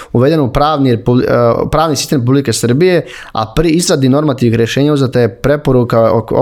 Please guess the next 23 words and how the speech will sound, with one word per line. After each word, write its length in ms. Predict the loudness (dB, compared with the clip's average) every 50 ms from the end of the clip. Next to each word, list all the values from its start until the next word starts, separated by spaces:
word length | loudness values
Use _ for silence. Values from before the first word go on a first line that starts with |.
| 0 0 0 0 0
o 60 | 0 -2
kvalitetu 600 | -2 -2 0 0 0 0 0 0 0 0 0 0
za 100 | 2 2
radne 240 | 2 2 0 0
prakse. 360 | 0 0 -2 -2 -2 -2 -2 -2
Ok, 120 | -2 0
dalje. 360 | 0 0 2 2 2 0 -2 -4 -4 -8 -16 -16 -10 -4
Zakonom 520 | 0 0 2 2 0 0 0 0 0 0 -2
su 200 | -2 -2 0 0
obuhvaćena 560 | 0 0 0 0 0 0 0 0 0 2 2
lica 280 | 2 2 2 0 0 -2 -2 -2 -2
iz 220 | 0 0 0 -2 -2 -2
uzrasta 380 | 0 0 2 0 0 0 0
do 180 | 0 2 0 0
trideset 420 | 0 0 2 2 2 0 0 0
godina, 420 | 2 2 2 2 2 0 0 2 2
maksimalno 500 | 2 2 0 0 -2 0 0 0 0 0
trajanje 220 | 0 0 0 2
radne 240 | 2 2 0 0 0
prakse 320 | 0 0 0 0 -2 -2
je 60 | -2 0
šest 200 | 0 0 0 0
meseci, 440 | 0 0 0 0 0 2 0 0